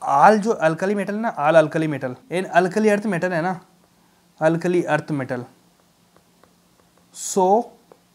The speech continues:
flame test except, वापस वही चीज़ आएगी, एक्सेप्ट किसके भाई, सारा करेगा। यहाँ भी सारा मामला स्टेट सेट था, बीएमजी ने टांग अड़ाई थी। ठीक है, और यहाँ भी दोनों ने अड़ाई है। कौन कौन से, बीएमजी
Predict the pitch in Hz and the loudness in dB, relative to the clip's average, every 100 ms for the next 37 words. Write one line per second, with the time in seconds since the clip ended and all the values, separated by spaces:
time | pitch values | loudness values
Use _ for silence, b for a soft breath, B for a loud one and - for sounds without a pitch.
0 | _ - 170 151 135 127 - - - _ | _ -2 -2 0 -2 -4 -8 -20 -20 _
1 | _ _ _ _ _ _ _ _ _ _ | _ _ _ _ _ _ _ _ _ _
2 | _ _ _ _ _ _ _ _ 165 170 | _ _ _ _ _ _ _ _ -2 -2
3 | - 202 208 240 285 - _ _ _ _ | 0 0 0 -2 -4 -6 _ _ _ _
4 | _ _ - 143 143 180 175 175 170 151 | _ _ -2 0 0 -4 -4 -2 -2 -2
5 | 151 170 - 180 175 170 - 254 311 B | -2 -4 -4 -4 -4 -8 -4 -2 -4 B
6 | B - 170 175 165 190 208 185 180 143 | B -4 -4 -2 0 2 2 -2 -2 -2
7 | 151 180 202 185 190 165 175 180 180 170 | 0 0 0 0 2 2 0 0 -4 -6
8 | - 175 170 185 233 B B 147 156 185 | -6 -4 0 2 2 B B -4 -2 2
9 | 170 170 170 180 147 151 147 120 117 127 | 2 2 0 0 0 0 -2 -2 -6 -12
10 | - 202 143 B B 165 165 160 180 185 | -8 -4 -4 B B 0 2 4 2 0
11 | 151 151 156 135 120 120 113 160 170 175 | 0 0 -2 -2 -4 -6 -6 -2 -2 0
12 | 175 226 160 139 139 131 123 123 | -2 -2 -2 -2 -2 -2 -4 -8